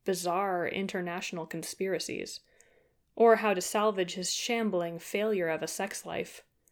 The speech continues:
or even if Zuko should raise or lower the Omashu grain tariffs, which, shamefully, he would appreciate some guidance on the most. Zuko didn't have a head for numbers.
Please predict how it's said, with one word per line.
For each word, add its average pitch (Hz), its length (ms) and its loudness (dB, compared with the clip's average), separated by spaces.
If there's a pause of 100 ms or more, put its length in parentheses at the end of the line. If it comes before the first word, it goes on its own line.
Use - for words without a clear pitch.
(480)
or 226 160 6
even 277 260 4
if 285 100 0
Zuko 202 460 2
should 220 520 0
raise 208 500 0 (140)
or 254 180 6
lower 240 460 2
the 196 240 0
Omashu 196 600 -2
grain 190 240 -2
tariffs, - 600 -6 (360)
which, 196 440 2
shamefully, 180 720 2
he 220 280 -2
would 196 140 2
appreciate 202 580 0
some 214 260 0
guidance 190 440 -4
on 160 140 -8
the 160 80 -6
most. 170 420 -4 (1300)
Zuko 240 320 6
didn't 214 320 4
have 220 180 2
a 202 60 0
head 196 340 -2
for 180 160 -6
numbers. 170 580 -4